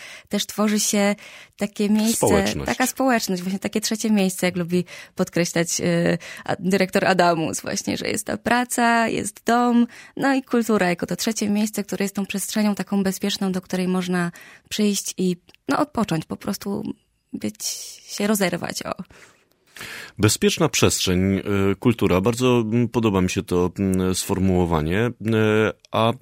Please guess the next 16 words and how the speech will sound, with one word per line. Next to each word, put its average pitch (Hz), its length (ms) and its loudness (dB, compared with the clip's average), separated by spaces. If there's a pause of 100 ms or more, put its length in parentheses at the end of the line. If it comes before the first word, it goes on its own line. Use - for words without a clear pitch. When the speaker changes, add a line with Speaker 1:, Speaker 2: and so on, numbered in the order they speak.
(800)
Speaker 2:
odnoszę 127 380 0
wrażenie, 127 480 0
że, 123 380 -2
y, 113 200 -2
właśnie 117 340 -4
przez - 280 -2
to, 120 120 -2
że 113 120 0
jesteśmy 113 360 -4
tak, - 400 -6
y, 107 120 2
usztywnieni 110 720 0
i 87 60 -2
przez 95 260 -6
to, 98 140 -4
że, 92 220 0